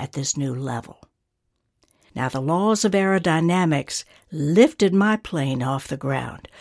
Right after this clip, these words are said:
but first I had to push the throttle all the way in.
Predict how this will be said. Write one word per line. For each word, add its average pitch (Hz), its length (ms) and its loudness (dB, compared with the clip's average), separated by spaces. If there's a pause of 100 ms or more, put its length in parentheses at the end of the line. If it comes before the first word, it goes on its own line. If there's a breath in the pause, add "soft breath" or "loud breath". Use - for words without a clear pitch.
(260 loud breath)
but 226 160 -8
first 208 600 -2
I 208 180 0
had 226 240 0
to 160 60 0
push 233 320 -2
the 156 140 -6
throttle 190 680 -6
all 160 180 -4
the 156 100 -6
way 170 260 -4
in. 196 280 -6